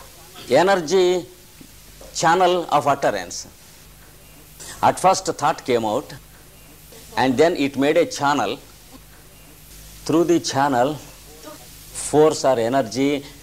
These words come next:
has flown out. Now read the sentence once again, that energy follows thought. These are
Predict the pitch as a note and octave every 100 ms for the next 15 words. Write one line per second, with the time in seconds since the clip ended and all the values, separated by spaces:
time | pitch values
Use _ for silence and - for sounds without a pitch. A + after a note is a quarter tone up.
0 | - - B2 A#2+ - B2 B2+ B2+ A2 -
1 | F#2 - - - - - - - - -
2 | C3+ E3+ C#3 D#3+ D3+ C#3 D3 C3+ C#3+ C3
3 | B2 B2+ C3 G#2 B2 F3+ - - - -
4 | - - B2 G#2 - A#2 C#3 D#3 B2+ D#3+
5 | D3+ A#2+ C3 C#3 C3 - - A2 - -
6 | - - - - - - - C3 E3 D3+
7 | C3